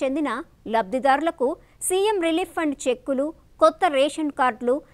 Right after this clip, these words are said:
చంద్రన్న సంక్రాంతి కానుకలు, చంద్రన్న బీమా క్లెయిమ్ చెక్కులు, ఉపకార వేతనాలు, ఎన్టీఆర్ గృహ నిర్మాణ లబ్ధిదారులకు మంజూరు పత్రాలను అతిథుల చేతుల మీదుగా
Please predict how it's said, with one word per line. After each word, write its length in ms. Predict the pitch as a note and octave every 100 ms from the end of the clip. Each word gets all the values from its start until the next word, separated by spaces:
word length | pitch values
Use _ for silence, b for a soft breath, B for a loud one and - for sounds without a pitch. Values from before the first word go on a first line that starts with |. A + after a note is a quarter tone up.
| b E4
చంద్రన్న 380 | E4 G#4 G#4
సంక్రాంతి 600 | F4+ D#4 D4 D#4 F4 D#4
కానుకలు, 600 | C#4 A#3+ A#3+ A#3 C4 B3 E4 b b E4+
చంద్రన్న 400 | E4 G4 F#4+ F4
బీమా 380 | A3+ D4+ E4 D#4
క్లెయిమ్ 380 | - B3+ C#4 C#4
చెక్కులు, 420 | A#3 - A3 A#3+ D4+ _ -
ఉపకార 420 | - C#4 D#4 D4+
వేతనాలు, 640 | B3 A3+ A#3+ A#3 A3+ A3+ D4+ b b -
ఎన్టీఆర్ 520 | D4 G4 G#4 G4 F4
గృహ 260 | C4+ D#4 D#4+
నిర్మాణ 420 | D#4 E4 F#4+ F4
లబ్ధిదారులకు 880 | C4 B3 C#4 C4 C#4+ C#4 D4 G#3+ C#4 b b
మంజూరు 400 | C4 C#4 D#4 G4+
పత్రాలను 720 | G4 E4+ - D4 D4 C#4+ D4+ - A3
అతిథుల 340 | - C4+ D#4+
చేతుల 420 | D4+ C4+ B3 A#3+
మీదుగా 440 | A3+ A3 G3 B3+